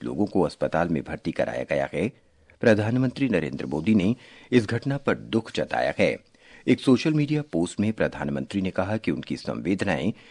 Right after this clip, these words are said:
इस दुर्घटना में अपने प्रियजनों को खोने वालों के साथ हैं। श्री मोदी ने घायलों के शीघ्र स्वस्थ होने की प्रार्थना की। उन्होंने कहा कि राज्य सरकार प्रभावित लोगों को हर संभव सहायता प्रदान कर रही है। मुख्यमंत्री एन चंद्रबाबू नायडू ने भी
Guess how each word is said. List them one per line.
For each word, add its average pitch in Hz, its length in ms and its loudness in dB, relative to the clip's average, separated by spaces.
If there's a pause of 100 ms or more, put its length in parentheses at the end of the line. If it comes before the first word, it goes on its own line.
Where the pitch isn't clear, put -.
(160)
इस 123 180 2
दुर्घटना 113 480 0
में 120 220 0 (100)
अपने - 280 -2
प्रियजनों 82 600 -2
को 95 120 -6
खोने 73 360 -4
वालों 78 280 -4
के 71 160 -6
साथ 69 360 -2
हैं। 76 240 -2 (400)
श्री 82 180 -2
मोदी 76 300 0
ने 107 240 4 (360)
घायलों 107 400 0
के 127 200 -4
शीघ्र 101 500 -4
स्वस्थ - 460 -6 (100)
होने 73 220 -2
की 76 180 -4
प्रार्थना 73 480 -2
की। 76 280 -2 (500)
उन्होंने 117 280 2
कहा 117 260 -2
कि 104 140 -4
राज्य 69 300 -2
सरकार 92 420 -2
प्रभावित 64 560 -8
लोगों 69 300 -2
को 95 280 0 (320)
हर 123 200 6
संभव 73 400 -4
सहायता 85 440 -2
प्रदान 73 380 -2
कर - 180 -10
रही 92 300 -4
है। 90 200 2 (460)
मुख्यमंत्री 98 640 -2
एन 82 160 -6
चंद्रबाबू 69 600 -4
नायडू 65 320 -2
ने 110 140 4
भी 104 220 2